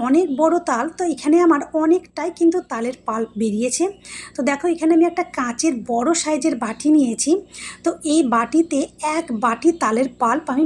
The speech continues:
বের করে নিয়েছি। এবার ওখান থেকে একটা স্টিলের বাটিতে আমি তালের পাল্পটা মেপে নেব, মানে যতটা প্রয়োজন আমি ঠিক ততটাই নেব, এতটা তো লাগবে না। তো দেখো, আমি এখানে একটা স্টিলের বাটিতে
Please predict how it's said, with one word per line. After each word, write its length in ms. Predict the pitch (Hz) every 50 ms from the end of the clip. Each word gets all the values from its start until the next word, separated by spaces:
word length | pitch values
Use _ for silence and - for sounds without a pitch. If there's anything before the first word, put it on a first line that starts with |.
| 269
বের 140 | 240 233 208 202 -
করে 160 | - 208 208 208 202
নিয়েছি। 300 | 202 196 - - - 202 196 - _ - - - - - - 330
এবার 160 | 330 285 359 349 320 277
ওখান 180 | - 277 302 311 320
থেকে 160 | 339 330 339 339 294 262
একটা 240 | 247 - - 277 277 349 415 370 320 320 -
স্টিলের 500 | - - - 302 302 320 330 302 339 320 254 233
বাটিতে 340 | 220 220 - 262 262 - 262 240
আমি 100 | 220 226 320 - - 277
তালের 240 | 233 220 226 247 240 -
পাল্পটা 400 | - 240 226 240 240 - - 302 403 440 381 254
মেপে 300 | 240 240 226 233 233 226 214 202
নেব, 120 | 202 180 190 202 - - - - - - - - 285 302
মানে 140 | 330 339 359 330 269
যতটা 340 | 269 240 240 285 285 370 370 370 370 -
প্রয়োজন 340 | 269 262 254 262 285 330 339 311
আমি 120 | 240 294 427 453 -
ঠিক 140 | - 453 453 - -
ততটাই 480 | 285 233 233 - 240 240 254 349 453 453 392 254
নেব, 140 | 220 180 170 190 196 - - - - - - - - -
এতটা 280 | 320 - 294 285 302 330 339
তো 40 | 359 349 285 226
লাগবে 280 | 226 214 202 - 294 311 392
না। 60 | 381 262 220 - - - - - -
তো 40 | 311 294 320
দেখো, 180 | 320 320 330 370 381
আমি 100 | 359 359 359
এখানে 200 | 339 - 349 339 359 349
একটা 140 | - - 359 302 -
স্টিলের 340 | - - - 277 269 285 294 277
বাটিতে 360 | 294 294 - 349 339 - 240